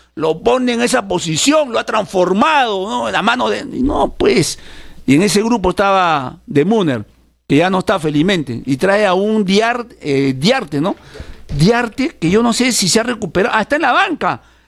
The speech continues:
Imagínense, pésimo, horroroso. Ni un centro bueno hasta ahora. Ni un centro bueno ese lateral izquierdo. ¿Y quién lo trae? De Muner.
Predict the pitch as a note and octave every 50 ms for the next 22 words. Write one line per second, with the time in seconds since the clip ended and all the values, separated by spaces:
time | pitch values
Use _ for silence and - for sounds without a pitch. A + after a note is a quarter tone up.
0 | _ _ - - G3+ G3 G3 F#3+ G3 A#3 D#4 D4+ B3 G3 D3+ - D3+ C#3+ - -
1 | D#4 E4 D4+ - - - A3+ G3+ F#3+ F3+ F#3+ G#3 G#3 G#3+ A3 A3+ C4 D#4+ F4 C#4+
2 | - - - D#3+ B2 A2+ - - - - - _ _ _ - G#3 C#4 F4 F#4 F4+
3 | D#4 A#3+ G3+ - D4+ D#4+ D#4 B3 C#4 A#3+ A3 B3 D4+ D#4 D4 B3+ - - - G#3
4 | B3+ B3+ G#3+ E3+ A#2 A2+ - _ _ _ _ _ _ _ _ _ _ _ _ -
5 | G#3+ A#3+ D#4 F4 E4 C#4 G#3+ - B3+ A#3+ A3+ F#3 G#3+ G#3 A3 A#3 A3+ G#3 F#3 E3
6 | D#3+ D#3 D3+ D3+ D3+ D#3 D#3 - - F3+ F3 F3 E3+ E3 D#3+ D3+ C#3 F3 E3 E3+
7 | F3 E3+ - - E3 C3 A#2 B2 C3+ D#3 G3 C4 C#4+ G#4+ A#4+ A#4+ A4+ E4 C#3+ B2+
8 | B2+ C3 B2 A#2+ A#2